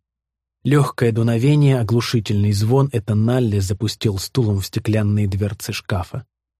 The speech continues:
И настала гробовая тишина.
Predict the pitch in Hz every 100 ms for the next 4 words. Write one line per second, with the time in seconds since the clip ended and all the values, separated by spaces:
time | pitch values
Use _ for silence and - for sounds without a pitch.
0 | _ _ 107 98 92 - 120 120 123 123
1 | _ _ _ 117 113 98 104 98 104 98
2 | 98 - - - 101 92 82